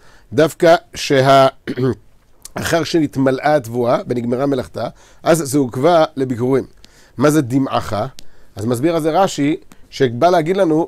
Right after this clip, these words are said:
שזה תרומה, כי זה מדמע. מה זה מדמע? הרי כל איסורים שבתורה אנחנו אומרים אחד בתרי בטל. לגבי תרומה, עד שיהיה ת-,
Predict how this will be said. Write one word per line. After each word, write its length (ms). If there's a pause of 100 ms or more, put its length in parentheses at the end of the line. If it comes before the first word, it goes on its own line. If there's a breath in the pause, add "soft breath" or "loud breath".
שזה 520
תרומה, 420
כי 180
זה 200
מדמע. 640 (360 soft breath)
מה 100
זה 100
מדמע? 420 (180)
הרי 260 (300)
כל 220 (120)
איסורים 400
שבתורה 600 (320)
אנחנו 240
אומרים 160
אחד 160
בתרי 240
בטל. 300 (380 soft breath)
לגבי 260
תרומה, 300
עד 80
שיהיה 180
ת-, 140